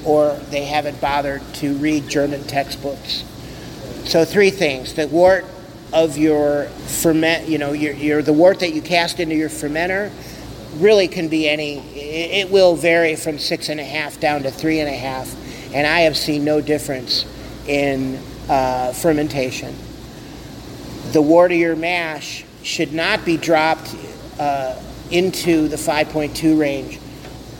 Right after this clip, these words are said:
All those minerals you will add, calcium, magnesium, phosphorus, sulfur, all those are active in the malt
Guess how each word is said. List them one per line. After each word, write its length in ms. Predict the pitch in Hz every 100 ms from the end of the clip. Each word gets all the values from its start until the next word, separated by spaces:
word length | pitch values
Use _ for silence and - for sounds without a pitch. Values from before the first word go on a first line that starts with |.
| - - -
All 220 | 170 220
those 260 | 214 185
minerals 540 | 160 185 190 180 160 139
you 140 | 165
will 180 | 170 165
add, 300 | 160 151 139
calcium, 500 | 165 156 156 165 151
magnesium, 720 | 143 139 147 160 139 151 147
phosphorus, 640 | - 143 143 - 151 139 -
sulfur, 500 | - 151 147 147 135 - - - -
all 220 | - 170 202
those 320 | 185 185 170
are 120 | 160 156
active 560 | 165 180 185 180 139 - -
in 440 | 185 190 185 175 180 139
the 100 | 147
malt 460 | 151 156 165 170